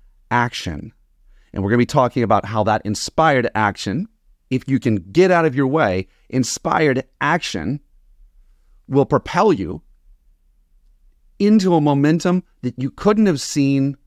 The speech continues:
before you took that action. Inspired action is, it is, it is lightning. All right. It is splitting the atom.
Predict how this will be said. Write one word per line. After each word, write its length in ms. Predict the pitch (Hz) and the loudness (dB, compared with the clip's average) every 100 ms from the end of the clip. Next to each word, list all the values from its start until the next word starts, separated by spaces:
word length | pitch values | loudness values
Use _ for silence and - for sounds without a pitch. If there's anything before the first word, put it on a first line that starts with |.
| _ _ _ _ - | _ _ _ _ -8
before 280 | 120 127 | -2 2
you 80 | 120 | 2
took 180 | 117 107 | 2 0
that 140 | 101 | 2
action. 460 | 90 87 - - 101 _ - - - - - - - - - - _ - - _ - _ | 0 -2 -6 -12 -12 _ -20 -20 -20 -20 -20 -20 -20 -20 -20 -20 _ -20 -20 _ -20 _
Inspired 480 | 131 120 - 185 170 | -6 -2 2 4 4
action 600 | 147 139 - 139 135 131 _ _ _ - | 2 0 -2 0 0 -2 _ _ _ 0
is, 560 | 131 120 117 107 - - | 2 2 0 -4 -8 -2
it 160 | 135 | 2
is, 400 | 139 123 107 101 98 - | 2 0 -2 -10 -12 -4
it 160 | 135 | 0
is 200 | 131 107 | 0 0
lightning. 720 | 117 120 123 117 95 82 78 - _ _ _ _ _ _ - - | 0 2 0 0 -4 -4 -6 -12 _ _ _ _ _ _ -14 -2
All 60 | |
right. 120 | 104 - | -2 2
It 140 | 143 | 2
is 160 | 143 123 | 2 2
splitting 600 | - - 170 170 160 147 | -4 -2 0 2 2 2
the 200 | 139 - - | -2 -4 -4
atom. 560 | 123 113 98 69 65 | -2 0 -4 -6 -10